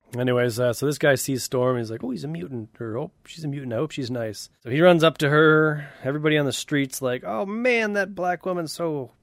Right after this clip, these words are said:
pretty and elegant and stuff." And this guy runs up to Storm. He's like, "Hey, hey, I wanna talk to you.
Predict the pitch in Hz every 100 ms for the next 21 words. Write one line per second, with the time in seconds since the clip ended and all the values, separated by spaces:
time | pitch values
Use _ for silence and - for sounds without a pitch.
0 | _ - 170 165 160 151 135 131 151 151
1 | 139 143 135 131 123 117 110 - - -
2 | 131 120 120 113 110 101 98 _ _ _
3 | _ _ _ 135 123 131 127 123 120 120
4 | 110 110 131 127 127 123 139 143 220 311
5 | 294 - _ - 262 320 339 285 _ -
6 | 247 349 349 - 277 370 - 294 294 311